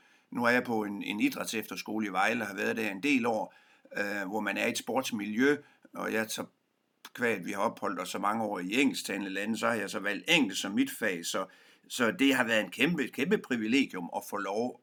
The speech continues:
at blive skolelærer, men det var lidt en, øh, for at bruge det engelske ord, rude awakening at stå, øh, på Rundhøjskolen i Aarhus med en flok tiende klasses elever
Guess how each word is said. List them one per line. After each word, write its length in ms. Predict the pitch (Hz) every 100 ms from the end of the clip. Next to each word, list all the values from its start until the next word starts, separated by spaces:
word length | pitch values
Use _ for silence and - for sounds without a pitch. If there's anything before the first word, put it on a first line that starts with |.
| 95
at 100 | 92
blive 240 | 110 104 98
skolelærer, 480 | - 117 123 98 101
men 120 | 104
det 80 | 95
var 220 | 104 170
lidt 320 | 175 170 185 - - _ _ -
en, 360 | 135 117 113 110
øh, 360 | 104 101 95 90 _ _ _ -
for 100 | 120
at 100 | -
bruge 200 | 127 127
det 80 | 131
engelske 240 | 104 -
ord, 160 | 120 104
rude 460 | 113 147 160 - 120
awakening 720 | 110 120 139 - 104 101 101 - 107
at 140 | 104 -
stå, 420 | - 143 135 - - - _ - 117
øh, 360 | 110 104 98 98 98 - _ - -
på 140 | 151 151
Rundhøjskolen 680 | 143 151 135 - 113 113
i 60 | 113
Aarhus 360 | 120 139 127 117
med 120 | 110
en 100 | 107
flok 260 | 113 95
tiende 240 | - 139 135
klasses 360 | 117 107 104
elever 380 | 110 117 113 95